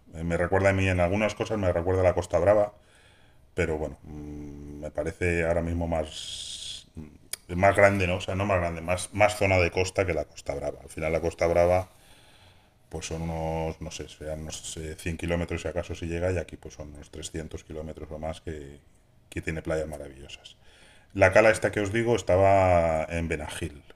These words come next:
¿vale? Que es también donde están las típicas cuevas que, que recomiendan visitar. Pues allí. Y la playa se llamaba, eh,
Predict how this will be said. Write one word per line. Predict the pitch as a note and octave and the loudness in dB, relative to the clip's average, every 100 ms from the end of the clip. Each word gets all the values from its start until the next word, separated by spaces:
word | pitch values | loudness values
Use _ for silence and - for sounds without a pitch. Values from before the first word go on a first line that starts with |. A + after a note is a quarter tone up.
| - | -20
¿vale? | D2+ F#2+ | -14 -12
Que | F#2 E2 | -10 -10
es | |
también | - E2 D#2+ | -6 -6 -6
donde | D#2 | -8
están | - D#2+ | -6 -4
las | D#2 - - - | -4 -6 -8 -12
típicas | - D#2 - | -10 -10 -8
cuevas | - D#2+ D2 - | -4 -4 -4 -8
que, | D#2 D2+ | -12 -14
que | - D#2+ | -10 -10
recomiendan | D#2 D#2 D#2 D2+ | -8 -8 -8 -10
visitar. | D#2 D#2 - G2 - _ - _ _ _ - - - | -12 -10 -2 -2 -4 _ -20 _ _ _ -20 -16 -8
Pues | E2 D#2+ | -4 -4
allí. | D2 D2+ - | -6 -8 -6
Y | E2+ | 0
la | E2+ - | 0 2
playa | E2+ F#2 F2+ | 2 2 0
se | F2 | 0
llamaba, | E2+ F2 F#2 G2 A2 - F2 | 0 2 4 4 2 0 -4
eh, | E2+ D#2 D2+ D2+ D2+ D2+ | -4 -4 -6 -8 -8 -10